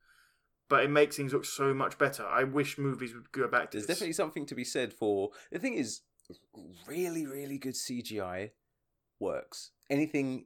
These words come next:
Speaker 2: in between, anything mediocre, does not stand up to practical.
Speaker 1: So, my thing
Speaker 2: Mm.
Speaker 1: is that, gr-, so I think C G I only works when it's being used in one place. So,
Speaker 2: Mm-hmm.
Speaker 1: either a C G I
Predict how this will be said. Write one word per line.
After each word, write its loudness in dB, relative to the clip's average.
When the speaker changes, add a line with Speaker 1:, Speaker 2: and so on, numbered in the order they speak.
Speaker 2:
in -2
between, -4
anything -4
mediocre, 0
does -2
not -4
stand -2
up -2
to -18
practical. -14
Speaker 1:
So, 4
my 6
thing -6
Speaker 2:
Mm. -10
Speaker 1:
is 0
that, 2
gr-, -10
so 2
I 12
think -2
C 4
G 2
I 10
only 4
works 4
when -2
it's -6
being 2
used -4
in -6
one -2
place. -4
So, 4
Speaker 2:
Mm-hmm. -14
Speaker 1:
either 8
a 6
C 0
G 2
I 8